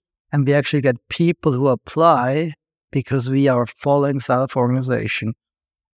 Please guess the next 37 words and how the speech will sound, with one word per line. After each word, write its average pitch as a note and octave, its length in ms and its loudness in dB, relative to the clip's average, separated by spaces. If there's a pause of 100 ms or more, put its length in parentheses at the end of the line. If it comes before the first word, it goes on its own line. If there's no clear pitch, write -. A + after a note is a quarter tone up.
And D3 160 2
it's C#3 180 -2
also D3+ 400 2
that C#3 200 0
you C#3 120 -4
can C3 200 -2
see - 180 0
these C#3 220 -2
companies, C#3 720 0
they're C3 160 0
actually C3 320 -2
having A#2 300 -2
blogs. B2+ 560 -4 (280)
So C#3 100 -2
have C#3 100 0
you C3+ 100 0
ever C3+ 140 -2
seen C#3+ 280 0
a C3 80 -2 (320)
company C3+ 420 0
having B2+ 200 2
a B2+ 60 0
blog B2 380 0
on A#2+ 100 2
the B2 80 0
matrix C3 480 -2
organization? B2+ 600 -2
"Oh, C#3 160 0
great, B2+ 280 0
we A#2 80 -2
have B2+ 180 -2
matrix C3 520 -2
in B2+ 100 0
place B2 360 -2
and B2 100 0
it's - 140 -4
all," C3 260 2